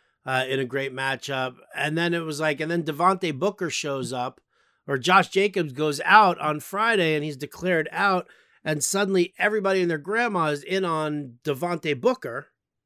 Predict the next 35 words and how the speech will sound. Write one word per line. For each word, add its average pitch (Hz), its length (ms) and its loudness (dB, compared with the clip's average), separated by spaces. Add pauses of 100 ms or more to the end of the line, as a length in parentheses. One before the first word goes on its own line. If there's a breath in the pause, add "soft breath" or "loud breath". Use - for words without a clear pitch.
(800)
Um, 165 360 2
and 180 100 0
I'm 202 120 0
just 233 200 -4
curious 254 400 -4
as 226 160 -2
to, 202 380 0
to 190 220 -4
how 180 260 -4
you 196 200 -2
thought, 190 360 0
how 175 120 0
you 220 120 2
saw 185 280 0
that 180 220 0
kinda 175 240 -6
going 160 440 -4
in 151 440 -2 (460)
on 147 180 -2
the 139 60 -2
seas-, 165 420 -4
on, 151 180 0
on 160 200 0
the 147 80 0
weekend 143 580 -4
here, 107 320 -8
because 151 440 -8 (340 soft breath)
to - 120 -4
me, 226 220 2
I 196 100 4
was 180 160 -2
like, 175 300 -2
you 180 80 -8
know, 175 100 -6
I, 170 160 -4